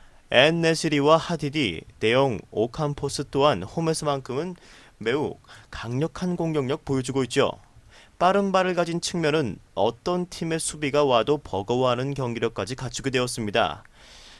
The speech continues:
아, 다만 코로나 의심 증세가 있는 선수가 한 명 있지만 아직 양성 반응은 받지 않았다고 하네요. 이번에는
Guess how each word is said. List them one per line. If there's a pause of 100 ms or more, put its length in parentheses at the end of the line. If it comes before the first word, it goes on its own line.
아,
다만 (360)
코로나
의심
증세가
있는
선수가
한
명
있지만 (560)
아직
양성
반응은
받지
않았다고
하네요. (1120)
이번에는